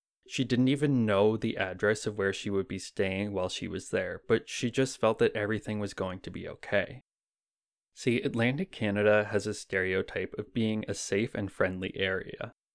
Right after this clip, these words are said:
The people there are thought to be welcoming, and the belief is that you can just arrive there, and if you knocked on someone's door, they would take you in.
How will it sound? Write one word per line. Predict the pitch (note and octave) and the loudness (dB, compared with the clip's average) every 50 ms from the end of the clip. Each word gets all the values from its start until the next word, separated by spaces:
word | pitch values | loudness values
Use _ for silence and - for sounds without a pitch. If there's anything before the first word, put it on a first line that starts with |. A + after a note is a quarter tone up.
| _ _ | _ _
The | - A#2 | -2 2
people | - A#2+ A#2+ - D3+ D3+ C#3+ | 2 2 4 6 6 6 6
there | A#2 A#2 A2 A2 G#2+ A2 | 8 8 10 10 10 8
are | - G#2+ G#2 | 8 4 2
thought | G2+ - G#2 G2 G2+ - - | 2 2 4 4 4 4 2
to | - G2+ | -2 -2
be | G2+ F#2+ | -2 -2
welcoming, | F#2+ F#2+ F2+ F#2 G2+ - A2+ A2+ A#2 A2+ A2 A2 - - | 0 0 0 -2 -2 -2 -4 -2 -2 -2 -2 -4 -2 -2
and | A2 G#2+ A2+ | -2 0 2
the | A2+ | 2
belief | A2 - G#2+ G#2+ G#2+ A2+ A#2+ - - | 2 2 0 0 0 0 -2 -2 -2
is | - C3+ B2 - | -2 -2 0 4
that | A2+ G#2+ G2+ - | 4 4 4 4
you | A2+ A2+ - | 2 -2 -2
can | - - B2 A#2 A2 | -2 -4 -4 -4 0
just | - G#2+ G#2+ G#2+ - - | 2 2 2 2 2 0
arrive | C3+ C3 A2+ F#2+ F2+ F2+ F#2 - - | 0 2 2 2 2 0 -2 -2 0
there, | - A2+ A#2 B2+ C#3 | 2 4 6 6 4
and | C#3 - - G#2+ G#2+ G#2 G2+ - | 4 2 0 0 0 0 -2 -2
if | - A2 - - | -2 -2 -2 0
you | A#2+ A2+ | 0 0
knocked | G#2+ G2 F#2+ F#2 F#2 G2+ G2+ - - | 0 0 0 0 0 0 0 -2 -2
on | G#2 G#2 G#2 | -2 -2 -2
someone's | G2 - - G2+ G2+ G2 G2 F#2 F#2 F2 - | -4 -4 -2 -2 -2 -2 -2 -4 -4 -6 -8
door, | - - F2+ F#2 F#2+ G2 G#2 A2 A#2 - - | -8 -6 -4 0 2 2 2 2 2 2 4
they | A#2+ A#2 | 4 6
would | G#2+ G#2 G2 - | 6 4 2 4
take | - A2 G#2+ - - | 4 2 2 2 0
you | - G2+ F#2+ | -2 -2 -2
in. | - - - - - | -2 -4 -6 -10 -16